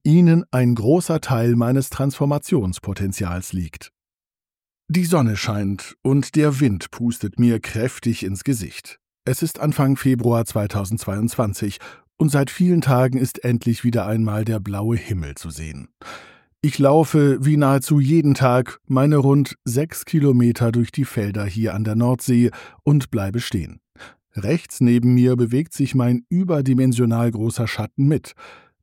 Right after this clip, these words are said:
Als Kind hatte ich Angst vor großen Schatten.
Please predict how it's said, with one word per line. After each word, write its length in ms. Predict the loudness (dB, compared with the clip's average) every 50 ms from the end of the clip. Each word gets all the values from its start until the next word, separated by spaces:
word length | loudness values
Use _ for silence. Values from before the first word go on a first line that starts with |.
| _ _ _
Als 200 | -10 -10 -8 -2
Kind 280 | 0 2 2 2 0
hatte 200 | -2 -2 0 -2
ich 340 | -2 -2 -4 -4 -8 -14 _
Angst 400 | -2 2 2 2 2 0 -4 -14
vor 220 | -6 -4 -4 -4
großen 340 | -2 -4 -6 -6 -2 -2 -2
Schatten. 400 | -2 -2 -4 -4 _ 0 0 0